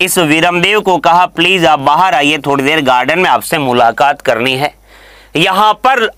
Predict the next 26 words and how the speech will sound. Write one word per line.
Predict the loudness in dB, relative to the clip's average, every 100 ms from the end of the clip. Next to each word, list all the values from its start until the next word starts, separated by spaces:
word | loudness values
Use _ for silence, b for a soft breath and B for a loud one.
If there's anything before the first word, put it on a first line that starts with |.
| 0
आकर | 0 0 -2
के | -2 -2
फिरोजा | 0 2 2 4 2 2 -2 -8 -16 -8
वीरमदेव | 0 2 2 0 2 2
जो | 2 0
जालोर | 0 0 2 2
के | 0
राजकुमार | 0 -2 -2 -2 0 0
हैं, | -2 -6 -12 B B B
इनको | -4 0 0 0
कहती | 0 -2 -2
है, | 0 0
"Will | 0 0 2
you | 0 0
marry | -2 -2 -2
me?" | -4 -8 B B B B
क्या | -2
आप | 0 0
मुझसे | -2 -2 -4
शादी | -2 -2 -2 -4
करेंगे? | -2 -2 0 0 -2 -6 _ b b b b b 2
तो | 4 4 2 -4 -8
वीरमदेव | -2 0 0 0 0 0
जी | 0 -2
कहते | -2 -2 -2 -2
हैं, | -2 -2 -2